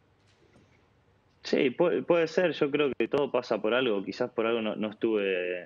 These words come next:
en la situación anterior. Eh, lo tomo más por ese lado, me, me preocupo por yo hacer mi trabajo acá dentro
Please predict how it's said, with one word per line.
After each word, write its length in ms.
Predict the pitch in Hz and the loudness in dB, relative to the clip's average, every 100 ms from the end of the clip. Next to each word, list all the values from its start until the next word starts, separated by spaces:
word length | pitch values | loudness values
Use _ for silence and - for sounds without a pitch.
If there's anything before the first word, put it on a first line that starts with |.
| - | -10
en 100 | 95 | -8
la 100 | 95 | -8
situación 440 | - 90 90 110 107 | -8 -6 -4 -2 -4
anterior. 540 | 95 98 131 123 95 - _ 92 | -2 0 2 2 -2 -14 _ -10
Eh, 360 | 90 82 82 85 | -6 -6 -6 -4
lo 160 | 98 98 | -4 0
tomo 260 | 120 113 | 0 2
más 160 | 110 113 | 0 0
por 160 | 107 | 0
ese 200 | 104 - | 0 0
lado, 480 | 110 131 131 123 123 | 2 4 4 2 0
me, 440 | 110 98 98 95 92 95 _ _ _ _ _ _ _ _ _ _ _ _ | -2 -6 -8 -10 -16 -20 _ _ _ _ _ _ _ _ _ _ _ _
me 160 | - 101 | -4 -2
preocupo 360 | 95 98 120 110 | 0 0 0 2
por 160 | 101 | -2
yo 120 | - | 0
hacer 180 | 110 - | -2 0
mi 120 | 117 107 | 0 0
trabajo 340 | 101 110 - | 2 2 0
acá 180 | 101 110 | 0 2
dentro 320 | 113 110 107 | 2 0 -2